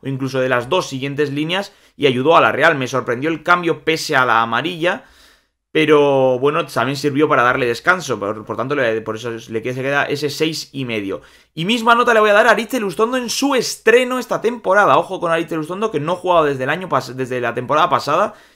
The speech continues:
y fue directamente al once titular y a jugar el partido entero, que esto sí que es sorpresa. Jugó de central el bueno del Beasaindarra y me pareció que estuvo muy correcto en lo suyo, despejando, eh, junto a Traoré fueron los más contundentes de la zaga,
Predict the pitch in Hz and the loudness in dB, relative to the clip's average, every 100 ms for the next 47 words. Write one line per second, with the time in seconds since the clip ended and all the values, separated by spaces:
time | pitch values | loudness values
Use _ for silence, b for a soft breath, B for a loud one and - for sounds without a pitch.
0 | B 139 139 190 156 185 196 196 170 165 | B -8 -2 0 2 2 2 -2 2 2
1 | 185 180 165 156 214 240 - 156 135 180 | 2 -4 -6 2 2 2 0 -2 2 2
2 | 233 208 147 - 247 220 151 139 202 123 | 2 2 0 0 0 0 -2 2 4 4
3 | 156 160 175 185 175 - 135 143 190 214 | -2 -6 -8 -6 -6 -6 -6 -6 -4 -2
4 | 214 B B B B - 160 214 214 165 | -2 B B B B -4 0 0 -2 -6
5 | 143 139 185 170 143 135 143 127 127 131 | -4 2 4 4 4 2 0 0 -2 -4
6 | 135 147 214 233 180 139 120 123 190 - | -4 -2 0 0 0 0 0 -2 -4 -4
7 | 214 160 175 254 180 143 156 165 - 127 | -4 -2 -4 -4 0 2 2 0 -2 -4
8 | 127 127 - 196 202 196 165 - 139 147 | -4 -6 -6 -4 0 0 0 -2 -4 0
9 | 175 185 185 185 B B B _ 123 135 | 0 0 0 -2 B B B _ -2 0
10 | 143 139 - _ _ _ _ _ _ - | 0 -2 -6 _ _ _ _ _ _ -10
11 | 165 151 139 139 156 170 170 165 156 156 | 0 0 2 2 2 2 0 0 0 -2
12 | 170 165 151 156 160 160 151 156 151 190 | -2 -2 -4 -4 -4 -2 0 0 0 0
13 | 190 202 208 | 2 2 0